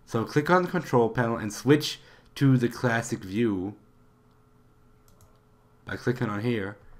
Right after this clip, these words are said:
Then we click on Add or Remove Programs.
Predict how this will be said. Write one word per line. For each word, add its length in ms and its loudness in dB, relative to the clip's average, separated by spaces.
Then 120 2
we 40 4
click 260 2
on 300 4
Add 240 2
or 40 6
Remove 380 4
Programs. 760 -4